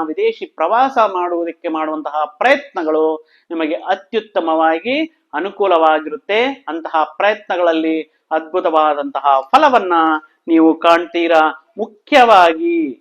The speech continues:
ಇದಕ್ ಮುಂಚೆ ಹೇಳಿದಂಗೆ ಒಂದು ಸ್ಥಿರಾಸ್ತಿಯನ್ನ ಕೊಂಡ್ಕೊಳ್ಳಲು ಇದು ಈ ಮಾಸ ತುಂಬಾ ಅನುಕೂಲವಾಗಿದೆ. ಅದು ಮನೆ ಆಗಿರ್ಬೋದು, ಪ್ಲ-,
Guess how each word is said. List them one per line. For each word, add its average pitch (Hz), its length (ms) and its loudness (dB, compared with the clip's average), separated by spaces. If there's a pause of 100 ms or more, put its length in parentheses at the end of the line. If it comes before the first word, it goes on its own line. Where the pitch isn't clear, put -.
(260)
ಇದಕ್ 214 220 -4
ಮುಂಚೆ 226 400 -2
ಹೇಳಿದಂಗೆ 170 1040 -2
ಒಂದು 170 280 -2
ಸ್ಥಿರಾಸ್ತಿಯನ್ನ 226 1300 0 (580)
ಕೊಂಡ್ಕೊಳ್ಳಲು 156 1080 -4 (360)
ಇದು 277 380 -2
ಈ 170 160 -4
ಮಾಸ 156 340 -2 (160)
ತುಂಬಾ 254 460 2
ಅನುಕೂಲವಾಗಿದೆ. 151 1000 -2
ಅದು 135 260 -8
ಮನೆ 170 160 -10
ಆಗಿರ್ಬೋದು, 151 680 -6
ಪ್ಲ-, 143 200 -16